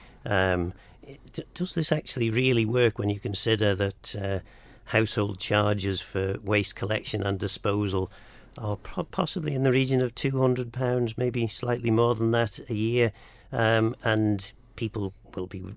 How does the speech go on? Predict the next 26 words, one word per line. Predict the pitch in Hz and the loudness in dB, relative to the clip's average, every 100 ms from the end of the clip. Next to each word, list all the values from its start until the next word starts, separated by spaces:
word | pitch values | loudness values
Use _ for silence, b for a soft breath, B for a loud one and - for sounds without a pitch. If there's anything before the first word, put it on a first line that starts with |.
| - | -4
reasonably, | 104 113 - - 98 - | -2 -2 -6 -8 -10 -12
or | 98 | -12
many | - 113 185 | -6 -2 -2
people | - - 92 | -4 -12 -12
will | 92 90 | -10 -8
think, | - 95 - | -2 -2 -4
actually, | 110 - - 98 | -10 -8 -6 -4
if | 90 | -4
I | 104 | -4
have | 98 - | -4 -6
to | - | -8
pay | - 95 - b b | -4 -6 -6 b b
three | - 123 120 | 2 4 4
hundred | 95 92 | 2 -2
pound | 107 98 95 | 0 0 0
to | |
get | 104 110 | -4 -6
rid | 98 92 | -6 -4
of | |
me | 92 | -4
waste | 92 107 110 - | -2 -2 -4 -8
in, | 107 - | -10 -6
in, | 92 | -4
over | 104 95 92 | -4 -6 -6
the | 90 | -6
year, | 90 98 | -2 0